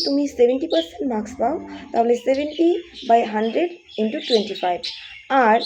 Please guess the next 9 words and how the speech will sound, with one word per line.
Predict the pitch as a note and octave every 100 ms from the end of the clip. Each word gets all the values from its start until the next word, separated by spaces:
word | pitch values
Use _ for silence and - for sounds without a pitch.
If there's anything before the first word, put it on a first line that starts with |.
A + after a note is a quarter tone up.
| - G#3
জিএনএমে | A3 C4+ D#4+ E4+ E4+
তুমি | D4+ C#4+
যদি | C#4 C#4+
সিক্সটি | C4 B3 E4+ E4
পার্সেন্ট | E4+ E4+ C4
মার্কস | G3+ G#3 -
পাও, | G#3 A#3+ B3 - - C4+
তাহলে | A#3+ A#3+ C4 D#4+ -
sixty | F4 - -